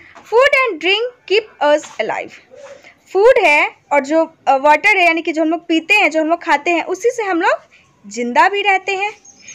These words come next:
They give us energy to work and play। Food हमें क्या देता है? एनर्जी देता है। किस चीज़ के लिए एनर्जी देता है?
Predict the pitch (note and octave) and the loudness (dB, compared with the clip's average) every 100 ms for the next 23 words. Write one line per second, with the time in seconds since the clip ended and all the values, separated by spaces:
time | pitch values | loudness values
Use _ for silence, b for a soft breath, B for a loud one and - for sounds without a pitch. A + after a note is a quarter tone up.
0 | B G4+ C5 B4+ A4 A#4 - G4+ G4+ D#4 | B 0 2 2 0 0 0 -2 0 -2
1 | D4 C#4+ - G#4+ - - F#4+ D#4 D#4+ F#4+ | 0 0 -2 -6 -8 -4 -2 2 4 2
2 | - - C4 C#4 - G#3 G#3+ _ _ _ | -2 -2 -2 -4 -12 -14 -14 _ _ _
3 | B B _ F#4 G#4+ G#4+ G#4+ G#4 A4+ C5 | B B _ -2 0 0 -2 0 0 0
4 | C5+ C5+ B4 B3 A3+ _ _ - B3 C4+ | 2 2 4 2 -2 _ _ -10 -2 -2
5 | C4 F#4+ G4+ G4 G4 G#4+ A#4+ - - - | 0 -2 0 -2 0 0 -4 -6 -6 -6
6 | G4 - G4+ G4+ F#4 G4+ G4+ G4+ G#4 A4+ | -8 -4 -4 -4 -4 -6 -6 -2 0 0
7 | D5+ | -2